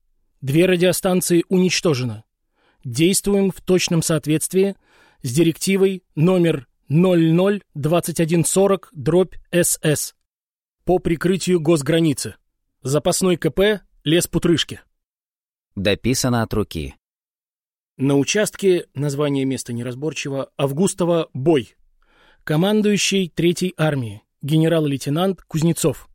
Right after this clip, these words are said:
Speaker 1: Член военного совета, армейский комиссар второго ранга Бирюков. На Штарм три, генерал-майор Кондратьев. Подписано четыре сорок пять, двадцать второго июня тысяча девятьсот сорок первого года.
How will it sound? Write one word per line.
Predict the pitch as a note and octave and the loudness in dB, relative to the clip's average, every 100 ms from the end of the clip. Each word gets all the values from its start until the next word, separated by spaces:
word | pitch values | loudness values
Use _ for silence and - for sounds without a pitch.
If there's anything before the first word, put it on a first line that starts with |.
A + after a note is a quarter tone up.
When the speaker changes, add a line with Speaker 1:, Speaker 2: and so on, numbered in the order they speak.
| _ _ _ _ | _ _ _ _
Speaker 1:
Член | - D#3+ G3+ | -2 2 2
военного | F#3 E3+ F3+ E3+ D#3+ | 2 2 2 2 0
совета, | - C#3 F#3 G3 F#3+ - | -2 0 0 2 -2 -2
армейский | - D3+ D3 F#3 - E3+ | -4 -2 0 0 -2 -4
комиссар | D#3+ D3 - F#3 | -2 -2 0 -2
второго | F3 E3+ D#3+ C#3+ | 0 -2 0 0
ранга | E3+ F#3 F3 | 0 0 0
Бирюков. | D#3+ D3+ E3+ E3 C#3 - _ _ _ _ _ _ _ _ - | 0 0 0 0 -2 -2 _ _ _ _ _ _ _ _ -4
На | C#3+ | -2
Штарм | E3+ - G3 G3 G3 F3+ | 0 -2 -2 0 0 -2
три, | - F3 C#3 - _ _ _ _ _ | -2 -2 -2 -10 _ _ _ _ _
генерал-майор | C#3+ D#3 D3+ D#3+ C#3+ C3+ D#3+ F#3 - | -4 0 2 2 0 0 0 0 -2
Кондратьев. | - D#3 D3 C3 - - - _ _ _ _ _ _ _ _ _ _ | -4 -2 -2 -4 -8 -18 -20 _ _ _ _ _ _ _ _ _ _
Подписано | - D3+ - G3 - F#3 F3+ E3+ _ - | -6 -6 -2 -2 0 0 0 -4 _ -6
четыре | F#3+ E3+ F#3 D3+ | -4 0 0 0
сорок | D#3+ D3 - | -2 -4 -4
пять, | E3 F#3 - _ _ _ | -4 -4 -6 _ _ _
двадцать | C#3+ D3 F3 - - | -8 -2 -2 -2 -4
второго | D#3+ D#3+ C#3 | 0 0 0
июня | - C3 F3 F#3 F#3 - _ _ | -6 -4 -2 0 -4 -10 _ _
тысяча | - F3 E3+ D3 | -2 0 0 -2
девятьсот | C3 C#3 - F3+ | -2 -2 -2 -2
сорок | E3+ D#3 | -2 -4
первого | - D#3+ D#3+ D3 | -2 2 2 0
года. | C3 C3+ G#2+ | 0 -2 -2